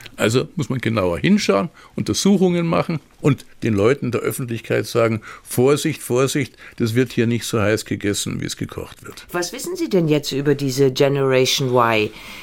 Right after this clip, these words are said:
Speaker 2: In Unternehmensseiten steht, die würden gerne stärker als ihre Generation Familie und Beruf verbinden und fragen auch schon mal bei Einstellungsgesprächen angeblich,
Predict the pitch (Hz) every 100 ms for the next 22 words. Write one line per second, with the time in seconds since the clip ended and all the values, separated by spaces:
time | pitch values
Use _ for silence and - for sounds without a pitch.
0 | - 165 160 156 170 160 165 196 208 -
1 | - 175 180 196 208 208 202 202 202 185
2 | - 196 190 196 - 185 180 185 190 165
3 | 185 185 185 160 170 185 170 - - -
4 | - - - - 160 185 196 202 196 151
5 | 151 143 - - - 175 95 170 208 190
6 | 185 180 175 165 160 165 165 170 170 160
7 | 160 160 156 131 147 - 139 147 151 -
8 | 175 170 190 208 220 196 160 - 151 160
9 | 190 143 156 - 185 170 165 170 175 156
10 | 135 147 165 175 - - - - 170 185
11 | 185 - 185 170 - 190 196 202 180 165
12 | 180 185 185 190 185